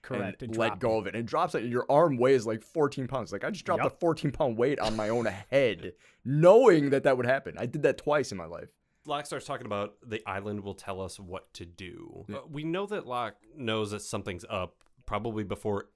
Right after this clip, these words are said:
Speaker 3: anyone else on the plane because he just got up and started walking. He's
Speaker 2: Mm-hmm.
Speaker 3: like, "Well, something's, something's weird here." Um,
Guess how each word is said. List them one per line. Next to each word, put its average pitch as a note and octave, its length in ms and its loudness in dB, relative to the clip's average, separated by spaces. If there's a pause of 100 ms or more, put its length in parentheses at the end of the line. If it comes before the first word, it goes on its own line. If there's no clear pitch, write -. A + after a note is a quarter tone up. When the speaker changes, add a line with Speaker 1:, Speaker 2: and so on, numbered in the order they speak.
(300)
Speaker 3:
anyone A#2+ 560 -4
else G2 500 -6
on F#2+ 380 -6
the F#2 80 -12
plane B2 320 -4
because G2 240 -10
he F#2+ 100 -10
just F2+ 340 -10 (540)
got F#2+ 240 0
up F2 100 -8
and E2+ 80 -12
started E2+ 260 -10
walking. E2+ 500 -10
He's E2+ 80 -10
Speaker 2:
Mm-hmm. F2+ 80 -12
Speaker 3:
like, F#2 120 -12
"Well, E2 200 -14
something's, A#2+ 400 -10 (120)
something's A#2+ 280 -12
weird F2+ 160 -12
here." F2 180 -12 (420)
Um, F2 520 -6